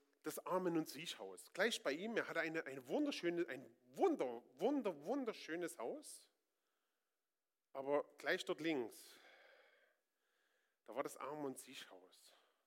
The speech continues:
Und jedes Mal, jedes Mal, wenn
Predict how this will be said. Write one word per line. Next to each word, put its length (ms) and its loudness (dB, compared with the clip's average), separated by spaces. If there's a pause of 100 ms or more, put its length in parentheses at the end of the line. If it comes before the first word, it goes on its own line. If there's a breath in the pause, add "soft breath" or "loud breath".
(1000)
Und 120 -4
jedes 360 2
Mal, 560 4 (240)
jedes 840 0
Mal, 600 8 (440 loud breath)
wenn 280 2